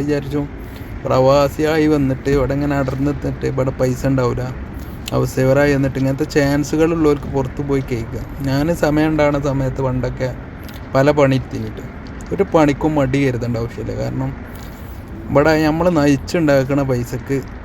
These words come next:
അതിൻ്റേതായിട്ടുള്ളൊരു വേർത്തുണ്ടാക്കുന്ന പൈസക്ക് അതിൻ്റേതായിട്ടുള്ളൊരു സെറ്റപ്പ് ഉണ്ട്. ഇപ്പോൾ ഏത് പണിയാലും ചിലവർ അറിയും ഈ ഹൗസ് സേവർ മോശമാണ്, ഒരു മോശവുമില്ല, നല്ല പരിപാടിയാണ്. മര്യാദക്കാണെങ്കിൽ നല്ല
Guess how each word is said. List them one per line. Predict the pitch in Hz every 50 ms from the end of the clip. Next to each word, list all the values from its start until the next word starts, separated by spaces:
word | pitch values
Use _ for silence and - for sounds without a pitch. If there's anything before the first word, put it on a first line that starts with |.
| - -
അതിൻ്റേതായിട്ടുള്ളൊരു | 131 131 131 131 139 135 135 147 143 135 135 131 - - 131 139 135 131 135 135 135
വേർത്തുണ്ടാക്കുന്ന | 135 127 123 120 - - - 131 131 131 127 127 127 123 120
പൈസക്ക് | 120 120 - - - - 120
അതിൻ്റേതായിട്ടുള്ളൊരു | 123 123 120 127 127 131 127 127 127 - - 123 127 127 123 123 123
സെറ്റപ്പ് | 110 - - - - -
ഉണ്ട്. | - - - - - -
ഇപ്പോൾ | - - 139 131 139
ഏത് | 143 147 147 147 160 147
പണിയാലും | 147 139 135 131 131 127 127
ചിലവർ | 127 127 135 139 147 151 151
അറിയും | 143 139 139 139
ഈ | 139
ഹൗസ് | 131 127 127 - -
സേവർ | 127 123 127 131 131 135 135
മോശമാണ്, | 127 120 117 - - 123 117 117 113 110 - - - 139
ഒരു | 135 135 151 151 143
മോശവുമില്ല, | 131 127 123 - - 131 117 107 - - - - - - - - - - - - - - - - 123
നല്ല | 131 139 139 139 147 156 151 -
പരിപാടിയാണ്. | 143 131 127 123 120 117 120 117 113 107 - - - - - - - - - - - - - - - - -
മര്യാദക്കാണെങ്കിൽ | 131 131 139 147 151 156 156 - - 175 156 151 151 156 165 156 143
നല്ല | 135